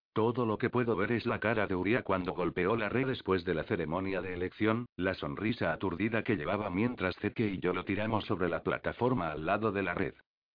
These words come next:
O sentado en el salón de tatuajes, su oído pegado adelante para que no se pusiera en el camino de Tori mientras dibujaba una serpiente en su piel. "Uriah podría no despertar".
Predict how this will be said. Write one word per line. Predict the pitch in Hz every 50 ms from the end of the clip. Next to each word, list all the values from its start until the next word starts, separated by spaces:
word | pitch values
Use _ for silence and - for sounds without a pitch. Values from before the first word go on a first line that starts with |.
| _ _ _
O | - 107
sentado | - - 85 80 82 107 110 113 117 110
en | 95 90 90
el | 87 82 -
salón | - 101 92 85 87 82
de | 110 95
tatuajes, | - 80 - - 80 82 90 104 104 117 117 113 - - - _
su | - - - 101 95
oído | 95 104 117 113 110 104
pegado | - 117 95 101 107 113 117 110
adelante | 98 80 78 85 101 110 113 110 117 -
para | - 92 92 90
que | - 92
no | 95 120 117
se | - 110 95
pusiera | - - - - 104 113 107 104 104
en | 98
el | 85 80 76
camino | - 80 71 82 92 95 98 80
de | 80 -
Tori | - 95 95 80 76
mientras | 87 104 110 101 - 90 92 -
dibujaba | 92 98 104 101 95 - 110 110 127 123
una | 120 110 107 92
serpiente | - - 101 87 - 101 110 127 135 - 110 104
en | 98
su | 95 - 98 92
piel. | - 95 78 58 - 101 - - _ _ _ _ _ _ _ _ -
"Uriah | 110 104 95 107 127 -
podría | - 90 82 87 101 101 98
no | 104 110 120
despertar". | 110 107 87 - - 92 78 - - 104 113 117 117 117